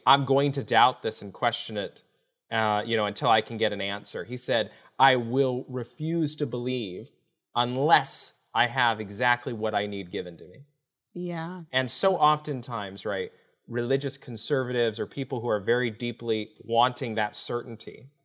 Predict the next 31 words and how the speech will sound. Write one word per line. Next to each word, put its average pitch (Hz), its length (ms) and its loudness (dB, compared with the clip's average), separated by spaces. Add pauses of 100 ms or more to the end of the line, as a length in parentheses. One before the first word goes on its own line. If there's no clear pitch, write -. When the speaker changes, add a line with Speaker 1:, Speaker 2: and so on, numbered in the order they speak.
(120)
Speaker 1:
instead 113 340 -2
of 104 80 -2
being 113 160 -2
able 110 240 0
to - 120 -10
accept - 460 -4
a 101 40 -10
sort 107 260 -4
of 95 240 -8
much 110 260 -4
more 110 140 -4
gray 107 360 2
area, 101 500 -2 (640)
that's - 420 4
the 135 280 0
epitome 147 520 -2
of 95 140 -6
what 110 220 -2
they're, 107 280 2
they're 110 220 -2
saying. 110 520 -6 (200)
I 117 100 4
have 113 200 2
these 107 180 0
standards. 139 580 -2
If 117 160 -12
you 104 80 -6
don't 98 260 -6
meet 131 240 -2
it, 120 280 0
then 101 320 -4